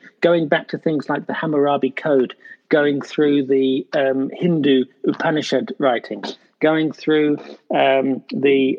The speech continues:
um, writings of, uh, Islamic scholars in the Middle Ages, and so on, right the way through. Um, because what we wanted to try and find was a concept of the rule of law that was universally applicable, that wasn't one part of the world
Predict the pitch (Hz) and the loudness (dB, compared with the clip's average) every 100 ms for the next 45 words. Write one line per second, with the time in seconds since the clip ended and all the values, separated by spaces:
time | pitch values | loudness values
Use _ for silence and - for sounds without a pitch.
0 | - 123 127 123 143 151 - 139 120 - | -2 -2 0 0 0 0 -2 -2 -2 -6
1 | - 135 131 123 - - 147 156 147 135 | -2 2 2 0 -2 0 0 -2 -2 -6
2 | - 151 123 107 - - 139 139 139 139 | -6 -2 -2 -2 -8 -4 -2 0 0 0
3 | 147 131 110 - _ _ _ 156 147 - | 0 -2 -6 -8 _ _ _ -4 -2 0
4 | 170 127 117 165 170 139 135 127 - 139 | 2 2 0 -2 -2 0 0 -2 -2 0
5 | 120 120 _ 131 131 135 135 - - - | 2 0 _ -4 -2 -2 -8 -16 -10 -4
6 | 151 190 156 220 254 220 185 196 185 - | 2 2 2 0 2 2 4 2 0 -6
7 | 139 - 143 135 117 143 127 107 110 - | -8 -6 -4 -4 -4 -4 -4 -4 -8 -12
8 | - - _ - 139 147 147 139 - - | -20 -20 _ -4 0 2 2 -2 -4 -10
9 | - 139 - - 202 220 - 117 - 131 | -2 -2 -2 -2 2 2 2 -2 -2 -4
10 | 131 127 135 123 113 135 117 - _ 156 | -2 0 2 0 0 0 0 -2 _ 0
11 | 156 139 165 160 143 147 131 139 131 123 | 0 2 2 2 2 0 -2 0 2 0
12 | - - - 107 - - _ 151 143 165 | -4 -6 -6 -8 -10 -20 _ -2 2 2
13 | 175 170 - - - - 151 160 156 147 | 2 -2 -6 -12 -16 -6 -2 0 -2 -4
14 | 147 135 135 143 131 135 127 | -6 -6 -4 0 2 4 2